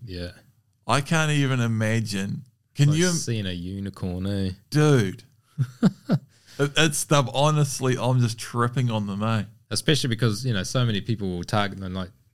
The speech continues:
Speaker 1: on your podcast with Sweens, eh? So many people target them for years and years and years and years and years and nothing. Not a thing.
Speaker 2: <laughs>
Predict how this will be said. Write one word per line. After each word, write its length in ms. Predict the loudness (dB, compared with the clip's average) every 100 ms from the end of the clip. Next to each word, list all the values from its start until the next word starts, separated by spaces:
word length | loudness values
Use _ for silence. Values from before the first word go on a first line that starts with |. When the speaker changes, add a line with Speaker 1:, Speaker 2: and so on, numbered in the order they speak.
| _ _ -4
Speaker 1:
on 100 | -2
your 120 | 0
podcast 480 | -2 -4 -2 -6 -4
with 80 | -6
Sweens, 440 | -4 -2 0 2
eh? 220 | 0 0 -6 -16 _
So 200 | -4 -4
many 160 | -4
people 260 | -4 -4 -4
target 380 | -4 -2 -2 -4
them 160 | -12
for 100 | -12 -14 -14 -16
years 540 | -8 -4 -2 -2 -2
and 200 | -2 -2
years 280 | -2 -2 -2
and 100 | -4
years 240 | -4 -6 -8
and 80 |
years 300 | -10 -10 -12
and 140 | -16 -20
years 200 | -18 -16
and 420 | -12 -10 -6 -4
nothing. 360 | -4 -6 -12 -16 -2
Not 300 | 0 2 -2
a 60 | -4
thing. 280 | -6 -8 -10 -12 -4
Speaker 2:
<laughs> 360 | -4 -2 -6